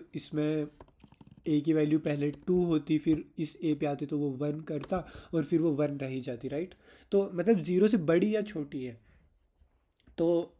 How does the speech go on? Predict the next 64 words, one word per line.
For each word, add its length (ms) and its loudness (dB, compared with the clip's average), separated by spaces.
बस 240 -4
वही 160 2
है 80 -2
कि 220 -2
तो 100 2
उस 200 -2
केस 260 0
में, 300 0
अ, 320 -6
हम 180 -4
फॉल्स 320 -2
रिटर्न 220 -6
कर 140 -10
देंगे। 140 -8
ठीक 120 -4
है, 60 0
बस, 220 -2
बस 240 -4
यही 120 4
है, 80 -2
सिंपल 360 -6
सा 80 -8
सॉल्यूशन, 440 -12
सिंपल 260 -6
सा 60 -6
सॉल्यूशन 360 -10
है 60 -10
इसका 180 -12
एकदम। 220 -10
तो 60 -6
ठीक 120 -2
है, 60 -2
इसको 140 -4
कोड 240 -8
करते 280 -12
हैं। 60 -14
तो 80 -10
हम 80 -8
क्या 160 -4
करेंगे, 280 -6
सबसे 240 -10
पहले 180 -2
एक 60 -2
अपना 200 -6
मैप 220 -6
बना 260 -8
लेते 260 -8
हैं, 80 -6
ठीक 140 -2
है, 120 -8
जो 300 0
फ्रीक्वेंसी 760 -4
डिनोट 320 -8
कर 120 -10
रहा 120 -10
है, 60 -12
ठीक 140 -10
है। 100 -12
और 100 2
अभी 160 0
हम 140 -4
क्या 140 -4
करते 320 -6
हैं, 180 -8